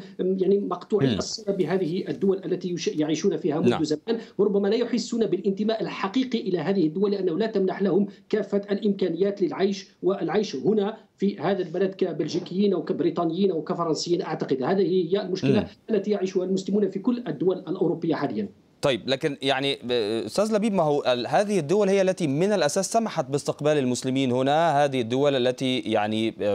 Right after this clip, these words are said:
Speaker 2: أعتقد في معظمها إن لم يكن في كلها توجد مساجد مسموح للمسلمين بإقامتها وإقامة، آه، آه، شعائرهم، أم أن ربما، آه، يعني، أنا لا أود أن أطرح هذا،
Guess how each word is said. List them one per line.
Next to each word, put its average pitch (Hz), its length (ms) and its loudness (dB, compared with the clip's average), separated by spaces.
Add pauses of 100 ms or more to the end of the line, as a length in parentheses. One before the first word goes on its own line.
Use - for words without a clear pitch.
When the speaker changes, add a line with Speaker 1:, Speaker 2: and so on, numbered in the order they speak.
(120)
Speaker 2:
أعتقد 127 400 -2
في 135 140 0
معظمها 123 420 0
إن 113 120 -2
لم 113 140 0
يكن 110 500 0
في 107 300 -2
كلها 131 500 2
توجد 123 380 0 (380)
مساجد 135 520 2
مسموح 135 400 -2
للمسلمين 120 440 0
بإقامتها 120 600 0
وإقامة، 123 440 0 (140)
آه، 107 440 2
آه، - 80 -2
شعائرهم، 127 840 0 (320)
أم 156 180 0
أن 233 520 2
ربما، 165 680 2 (100)
آه، 120 340 2
يعني، 113 420 0
أنا 113 300 0
لا 151 120 2
أود 156 200 2
أن 139 80 0
أطرح 147 340 -2
هذا، 139 360 2